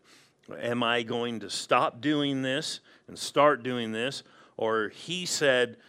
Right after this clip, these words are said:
"He's for me," and, um,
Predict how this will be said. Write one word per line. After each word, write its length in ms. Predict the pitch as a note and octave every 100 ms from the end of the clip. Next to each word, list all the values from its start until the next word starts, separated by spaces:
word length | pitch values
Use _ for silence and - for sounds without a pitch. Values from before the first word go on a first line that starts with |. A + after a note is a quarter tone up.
| _
"He's 380 | - D3 C3 -
for 320 | C#3 C#3 D3
me," 340 | A2+ G#2+ A#2+ - _ - -
and, 640 | B2 B2 A#2 A2+ A2+ A2 - -
um, 380 | A2+ A2 G#2+